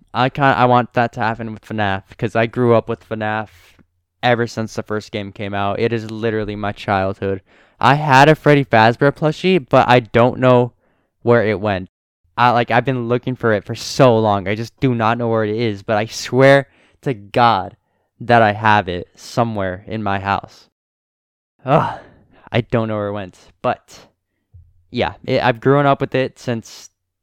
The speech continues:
the first game. I have all the games aside from the V R game 'cause I just don't have V R in general. And Security Breach because that game is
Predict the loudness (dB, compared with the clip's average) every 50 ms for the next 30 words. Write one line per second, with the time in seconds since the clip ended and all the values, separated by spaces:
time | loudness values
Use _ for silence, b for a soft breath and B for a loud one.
0 | _ _ -10 -4 -2 -2 -2 -2 -2 -2 0 0 0 -2 -4 -8 -12 _ _ _
1 | _ _ _ _ _ _ _ -6 -6 -4 0 0 0 -2 -2 -2 2 4 4 4
2 | 4 2 2 2 2 4 4 2 0 -2 -8 -12 -12 -6 -4 -4 -4 -4 -2 2
3 | 4 4 4 2 0 -2 -2 -2 -2 -2 -4 -6 -6 -4 -2 2 2 2 2 2
4 | 0 -2 -2 -2 -2 -6 -8 -8 -6 -6 -6 -8 -12 -14 _ -6 -6 -6 -4 -4
5 | -6 -4 -4 -4 -2 -2 -2 -4 -4 -4 -4 -4 -2 -2 -2 -2 -2 -4 -6 b
6 | b b b b b b b b b b b b -6 -4 -2 -2 -4 -6 -12 -8
7 | -2 2 2 2 2 2 2 0 0 0 -2 -4 -8 -6 -6 -6 -6 -6 -6 -8
8 | -6 -4 -4 -4 -4 -6 -6 -6 -6 -6 -6 -8 -14